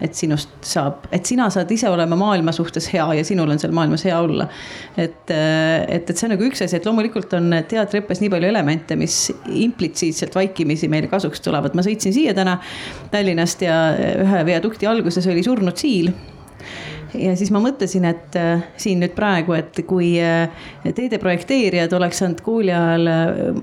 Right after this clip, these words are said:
maailma vaadata läbi siilisilmadega mõnes tunnis, et miks ei võiks bioloogiatunnis mõelda, kuidas sa näed, kui sa oled siil ja sa oled viadukti alguses <laughs> ja, ja et mida sa siis näed, kuidas sa maailma siis koged, ehk siis üks asi,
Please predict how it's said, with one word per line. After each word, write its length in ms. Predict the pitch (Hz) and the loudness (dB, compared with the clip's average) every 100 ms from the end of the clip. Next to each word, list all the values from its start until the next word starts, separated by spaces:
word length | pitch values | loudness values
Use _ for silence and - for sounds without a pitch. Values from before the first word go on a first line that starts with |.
| - | -4
maailma 500 | 202 190 185 170 165 | 0 2 2 2 2
vaadata 460 | 170 180 160 - 170 | 2 2 -2 -4 -2
läbi 160 | 170 220 | 0 0
siilisilmadega 840 | 294 175 165 165 156 147 147 156 - - - - | 2 0 2 2 2 0 0 -2 -2 -6 -8 -2
mõnes 280 | 160 151 - | 0 0 0
tunnis, 360 | 165 156 143 - | 0 0 -2 -4
et 120 | 180 | -2
miks 180 | 214 208 | -2 -2
ei 100 | 208 | -2
võiks 120 | 190 | -2
bioloogiatunnis 640 | 214 185 175 160 165 151 180 | 0 2 2 0 2 2 2
mõelda, 360 | 214 185 185 208 - - - - - | 2 2 0 -2 -8 -14 -16 -16 -4
kuidas 320 | 190 180 220 | -2 0 -2
sa 80 | 285 | 0
näed, 320 | 240 220 220 | 2 2 2
kui 120 | - 185 | 0 0
sa 100 | 202 | 2
oled 180 | 233 | 0
siil 400 | - 196 214 247 247 | 2 2 4 2 0
ja 80 | - | -4
sa 120 | 190 | 0
oled 160 | 190 190 | -2 2
viadukti 580 | 185 180 220 - 254 240 - - - - | 0 0 -2 -2 0 0 -4 -18 -12 -2
alguses 520 | 185 185 226 - - - - - - - | 0 0 -2 -4 -6 -10 -12 -16 -8 -4
<laughs> 480 | - - 247 - 196 | -2 0 -2 0 0
ja, 100 | 185 | 2
ja 200 | 185 175 - 190 | 2 2 0 0
et 80 | 190 | 0
mida 160 | 254 190 | 0 0
sa 80 | 185 | 0
siis 140 | 190 | 0
näed, 240 | 202 160 156 | 2 0 0
kuidas 160 | 247 247 | -2 0
sa 60 | 214 | 2
maailma 260 | 208 175 | 2 2
siis 140 | 170 190 | 0 -2
koged, 300 | 202 165 143 | -2 -2 0
ehk 100 | 190 | 0
siis 120 | 190 233 | -2 -2
üks 140 | 247 | 0
asi, 200 | 254 269 | 0 2